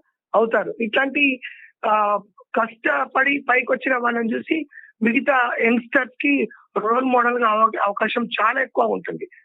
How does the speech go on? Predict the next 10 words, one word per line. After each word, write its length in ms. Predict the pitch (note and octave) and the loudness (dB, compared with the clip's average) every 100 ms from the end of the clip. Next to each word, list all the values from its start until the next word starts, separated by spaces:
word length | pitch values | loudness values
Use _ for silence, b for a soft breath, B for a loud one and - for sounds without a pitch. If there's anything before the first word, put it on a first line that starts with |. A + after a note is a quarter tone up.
| b b | b b
ఇప్పుడు 180 | - A3+ | -2 0
హనుమా 320 | D#4 B3+ C#4+ | 0 2 2
విహారీ 480 | C#4+ C4+ C4 C4 C4+ | 4 4 4 2 0
అనే 160 | C4+ B3 | 0 -2
అతను 240 | A#3+ C4 | -2 -4
ఒక 180 | - A#3 A3 | -4 -6 -4
సంచలనం 400 | G#3+ C4 B3 G#3+ | -2 -2 -2 -4
ఇప్పుడు 280 | G#3+ - - - _ - - G#3+ | -4 -2 -2 -4 _ -16 -4 -2
మన 120 | A3 | 0
తెలంగాణ 680 | A3 A#3 B3 B3 A#3+ G#3 | 2 0 2 0 2 2